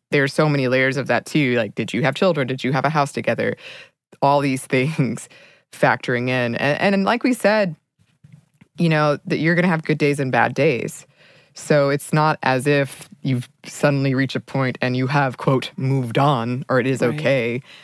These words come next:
Speaker 1: Um, that, that could bounce all over the place.
Speaker 2: Right. And again, it's also, like, work. Have you come back to work too soon? Did you come back in time? I know I've definitely seen, uh, moments where you <laughs> see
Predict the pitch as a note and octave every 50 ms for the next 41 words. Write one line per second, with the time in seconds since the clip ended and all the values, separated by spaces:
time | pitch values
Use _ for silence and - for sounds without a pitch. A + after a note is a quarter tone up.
0 | - _ _ - _ - B2 B2 B2 A#2+ A#2+ A#2+ B2 A#2 - - - C3+ - -
1 | - - C#3+ D3 C#3+ - D#3 D3 C3+ - - C#3+ C#3 D3 D3+ - C#3+ C#3 D#3 E3+
2 | D#3+ D3+ A#2 A#2+ - - - D3 - - - - - - - - - _ - -
3 | - - - - B3 B3+ - C#3+ C#3+ - - - - D#3+ D3+ D#3 D#3 D#3+ D#3 D#3+
4 | D#3 D#3 D#3 D#3 D#3 - - - D3+ C#3+ - D#3 E3 D#3+ - D#3+ D3+ D3 - -
5 | D#3 D3+ D3+ D3+ D3+ D3+ D3+ D3+ D3 C#3+ D3 - _ _ _ _ _ _ - G3
6 | F3 G#3 G#3+ F3 - - - _ _ _ - - - D3+ D3 D3 D3 - D3 D3+
7 | D3 D#3 - D3+ D3+ D3+ C3+ - D#3+ - - - D3+ D3 C#3+ C#3+ C#3+ _ - -
8 | D#3+ D#3 D3 - - D#3+ D#3 D#3 D#3 D#3+ - - - _ - - - - - -
9 | - _ _ - F3 D#3 D3 C#3+ - D#3 D3+ D3 D3 D3 D3 D3 D3 D3 - -
10 | - - - - D#3 D#3 D3+ D#3 D3+ D3 D3 C#3+ D#3 D3+ - E3 D3+ D3+ D3 -
11 | - D#3+ D3+ D3+ D#3 D#3 D#3 D#3 D#3 D#3 D#3 - - - - - _ _ _ _
12 | _ _ _ _ _ _ - - C#3 C3+ - - - - - D#3 D#3 D#3 D3+ D3+
13 | D3+ D3+ - - E3 D#3 D#3 D#3 D#3 E3+ G3 F#3+ F3 - - - D#3 D#3+ E3 D#3+